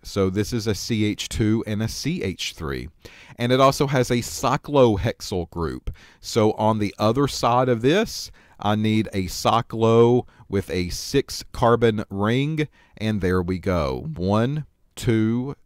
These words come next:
three, four, five, and six. So there is the structure of cyclohexyl ethyl methylamine.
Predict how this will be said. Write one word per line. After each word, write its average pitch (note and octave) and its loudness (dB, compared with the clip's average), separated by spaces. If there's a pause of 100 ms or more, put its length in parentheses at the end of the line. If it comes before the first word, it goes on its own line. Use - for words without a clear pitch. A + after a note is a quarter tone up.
three, A2+ -2 (160)
four, A2+ 0 (100)
five, F2 0 (120)
and G2+ -2 (100)
six. - -6 (340)
So A2+ 6
there G#2+ 2
is A2+ -2
the A#2 0
structure A2 0
of F#2+ -6
cyclohexyl G2 -2
ethyl F2+ -6
methylamine. E2 -6